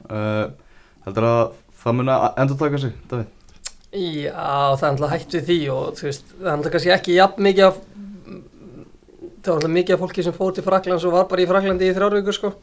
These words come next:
Speaker 1: Já.
Speaker 2: Kannski meira minna um það núna.
Speaker 1: Mhm.
Speaker 2: Þannig að það verður kannski ekki jafn mikið, eh, svona, hvað segir maður, jafn mikil fækkun.
Speaker 1: Mhm.
Speaker 2: En, en hérna, ég veit það ekki, ég, þú veist, einhvern veginn,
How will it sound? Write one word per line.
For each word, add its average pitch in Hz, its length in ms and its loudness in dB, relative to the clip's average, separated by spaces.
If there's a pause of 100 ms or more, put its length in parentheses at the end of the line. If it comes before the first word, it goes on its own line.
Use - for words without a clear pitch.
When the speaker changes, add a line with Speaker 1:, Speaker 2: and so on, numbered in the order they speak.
(120)
Speaker 1:
Já. 104 100 -4 (240)
Speaker 2:
Kannski 143 240 -4
meira 160 200 0
minna 190 360 2
um 185 80 2
það 196 160 6
núna. 208 300 4 (240)
Speaker 1:
Mhm. 101 400 -6
Speaker 2:
Þannig 151 200 0
að 143 80 2
það 147 120 4
verður 151 160 0
kannski 156 160 -8
ekki 151 160 -4
jafn 180 420 0
mikið, 202 440 2 (160)
eh, - 1120 -6 (560)
svona, 175 280 -2 (720)
hvað 170 140 -6
segir 151 160 -4
maður, 143 160 -2
jafn 170 220 -4
mikil 165 180 -4
fækkun. 185 380 -4 (280)
Speaker 1:
Mhm. 101 340 -12 (260)
Speaker 2:
En, 143 320 -4
en 151 240 -2
hérna, 139 380 0 (1080)
ég 175 180 4
veit 165 100 8
það 160 140 8
ekki, 143 240 0
ég, 165 800 4
þú - 80 -12
veist, - 380 -4 (580)
einhvern 170 320 0
veginn, 170 240 6